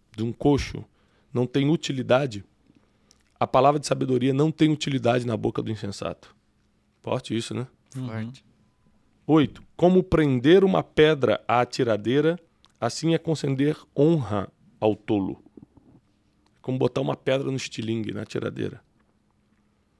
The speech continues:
Speaker 1: Galho de espinhos na mão de um bêbado é o provérbio ao entendimento dos insensatos.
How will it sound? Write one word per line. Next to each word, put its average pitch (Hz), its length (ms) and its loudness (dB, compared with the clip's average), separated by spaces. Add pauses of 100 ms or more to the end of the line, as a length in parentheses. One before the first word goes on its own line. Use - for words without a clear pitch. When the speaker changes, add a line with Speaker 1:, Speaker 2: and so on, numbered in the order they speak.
(460)
Speaker 1:
Galho 175 460 2
de 160 120 -4
espinhos 175 520 0
na 139 120 0
mão 147 240 0
de 143 140 -4
um 131 120 -2
bêbado 160 580 -2 (880)
é 131 80 4
o 156 80 4
provérbio 147 880 2
ao 139 200 2
entendimento 135 720 -4
dos 120 200 -8
insensatos. - 880 -10